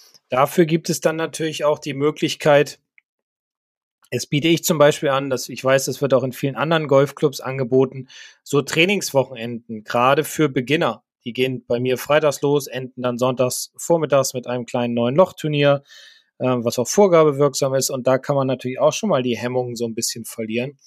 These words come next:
Aber auch während dieser anderthalb Tage vorher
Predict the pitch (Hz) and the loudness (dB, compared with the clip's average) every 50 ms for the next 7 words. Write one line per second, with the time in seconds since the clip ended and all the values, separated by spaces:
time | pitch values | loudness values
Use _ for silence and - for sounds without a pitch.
0 | - - - _ _ _ - 120 127 143 165 175 180 143 143 160 175 185 175 - | -20 -20 -20 _ _ _ -4 0 4 4 6 6 6 6 6 6 6 6 6 4
1 | - 143 143 147 147 147 147 139 139 139 160 143 135 131 123 - 135 135 147 147 | 0 0 2 2 2 2 -2 -6 -6 -2 0 2 2 2 0 -2 -2 0 0 0
2 | - 131 143 135 135 - - 135 135 131 127 123 - - 143 147 151 160 147 156 | 0 -2 -4 -4 -4 -4 -4 -4 -4 -4 -4 -6 -6 -2 0 2 2 2 2 2
3 | 160 156 156 | 2 2 0